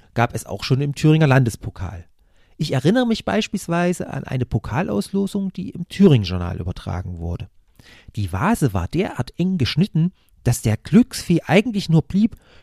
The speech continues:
die Kugeln nacheinander herauszuheben. Vielleicht erklärt sich so, dass zwischen zweitausend und zweitausendneun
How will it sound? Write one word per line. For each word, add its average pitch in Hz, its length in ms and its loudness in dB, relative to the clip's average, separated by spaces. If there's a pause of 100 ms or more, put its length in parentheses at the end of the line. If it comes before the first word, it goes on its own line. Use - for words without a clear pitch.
(100)
die 120 80 0
Kugeln 233 480 4
nacheinander 196 600 0
herauszuheben. 101 960 0 (380)
Vielleicht 107 420 2
erklärt 113 340 0
sich - 180 -4
so, 123 340 6 (220)
dass 120 200 0
zwischen 127 280 0
zweitausend 165 680 0
und 131 80 -2
zweitausendneun 120 960 2